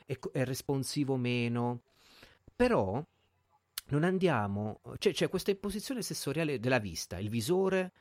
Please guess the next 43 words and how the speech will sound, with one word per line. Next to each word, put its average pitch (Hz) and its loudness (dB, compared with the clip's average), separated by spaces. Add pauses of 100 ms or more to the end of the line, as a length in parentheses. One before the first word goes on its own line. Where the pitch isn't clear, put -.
sugli 139 0
occhi, 92 -4 (100)
le, 107 -4
le 117 0
cuffie 185 0
sull'udito, 143 -4
il 92 -6
controller 170 -2
a 160 -2
livello 139 0
tattile, 85 -8 (260)
però 160 -2
si - -4
tralascia 165 -2
sempre 214 -2
una 139 0
cosa, 76 -10
cioè - -4
quello 180 2
che - -6
accade 170 -4 (320)
a 117 -4
quella 135 0
parte 160 -2
della 127 -2
coscienza 135 -4
proiettata 117 -2
in 117 -2
modo 147 -2
invisibile 127 -2 (220)
oltre 180 -2
la 87 -6
percezione 101 -8
ordinaria 98 -6
del 87 -10
reale. 80 -12 (300)
Cioè, 135 2
in 127 -2
altri 165 -2
termini, 110 -4
ciò 185 -2
che 156 -4
accade 104 -4